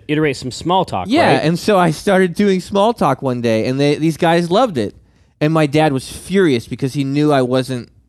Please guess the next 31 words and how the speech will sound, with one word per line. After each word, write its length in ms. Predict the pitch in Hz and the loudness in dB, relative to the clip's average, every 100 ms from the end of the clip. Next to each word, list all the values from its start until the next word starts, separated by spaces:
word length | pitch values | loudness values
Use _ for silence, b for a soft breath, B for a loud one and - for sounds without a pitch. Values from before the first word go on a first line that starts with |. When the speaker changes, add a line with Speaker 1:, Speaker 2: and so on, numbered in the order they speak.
| _ | _
Speaker 2:
serious. 680 | - - 180 110 78 - - _ b b b b | -12 -2 0 0 -4 -14 -20 _ b b b b
Speaker 1:
Ah, 240 | 151 175 | 2 2
but 140 | 135 123 | 0 -6
he, 120 | 127 | -6
but 120 | 131 | -6
he 160 | 139 220 | 0 0
was 140 | 220 | 2
the 80 | 190 | 2
only 160 | 190 180 | 2 2
one 160 | 180 | 0
who 80 | 165 | 0
could 160 | 165 131 | -2 -6
tell. 360 | - 214 160 | 0 2 4
Speaker 2:
Yeah, 420 | 233 320 220 117 - b - | 4 4 4 0 -4 b -2
but 80 | 196 | 2
he, 220 | 208 247 | 2 0
I 160 | 165 208 | 2 2
was 160 | 240 208 | 2 2
making 340 | 226 220 208 | 0 0 -2
fun 200 | - 262 | 0 0
of 80 | 269 | 2
these 200 | 165 135 | 2 0
guys. 540 | 127 101 90 123 - - B B B B B B - | -2 -4 -6 -10 -14 -20 B B B B B B -4
Speaker 1:
Yeah, 200 | 160 190 | 0 0
that's 180 | 151 180 | 2 2
Speaker 2:
What's 100 | 226 | 2
Speaker 1:
on 160 | 180 | 2
Speaker 2:
the 60 | 214 | 2
weather 260 | 196 302 349 | 2 2 2
like 300 | 185 127 117 | 2 2 0
there? 420 | 131 104 92 | 0 0 -4